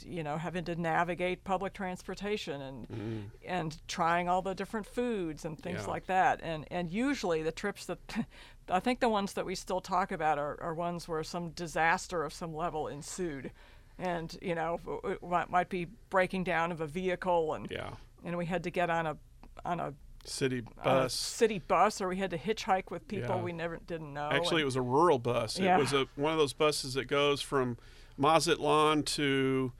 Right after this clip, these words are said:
Speaker 2: Durango. We took, we got on a bus that went from Mazatlan to Durango, if you wanna s-, do some slang, but,
Speaker 1: With
Speaker 2: but
Speaker 1: livestock on it.
Speaker 2: Yeah, yeah, because the car broke down, and we
Speaker 1: Yeah.
Speaker 2: were headed to the Barranca to see the tufted jay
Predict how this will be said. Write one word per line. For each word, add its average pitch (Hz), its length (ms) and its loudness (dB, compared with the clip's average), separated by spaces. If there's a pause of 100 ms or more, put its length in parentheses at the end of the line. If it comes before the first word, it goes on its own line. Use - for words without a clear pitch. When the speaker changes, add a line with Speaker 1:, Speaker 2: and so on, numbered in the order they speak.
(260)
Speaker 2:
Durango. 127 760 4 (100)
We 120 100 -4
took, 139 240 -4 (140)
we 131 160 -4
got 135 240 2
on 135 140 4
a 123 60 0
bus 135 380 0
that - 180 -4
went 127 200 0 (140)
from 127 300 0
Mazatlan 135 480 2
to 120 60 -4
Durango, 123 540 4
if 110 140 -10
you 123 80 -4
wanna 113 260 -2 (100)
s-, - 280 -12
do 127 120 -6
some 113 200 -6
slang, 120 500 -4
but, 110 160 -6 (480)
Speaker 1:
With 208 160 2
Speaker 2:
but 220 80 2
Speaker 1:
livestock 202 640 2
on 147 160 -4
it. 98 200 -8
Speaker 2:
Yeah, 139 200 0 (140)
yeah, 131 360 4 (480)
because 147 300 4
the 131 60 -2
car 196 240 10
broke 127 260 2
down, 123 280 4
and - 100 4
we 123 60 6
Speaker 1:
Yeah. 127 60 4
Speaker 2:
were 127 160 2
headed 143 380 6
to 147 120 0
the 131 100 0
Barranca 135 680 6
to - 100 -6
see - 180 -2
the 120 100 -2
tufted 156 420 -2
jay 113 400 -2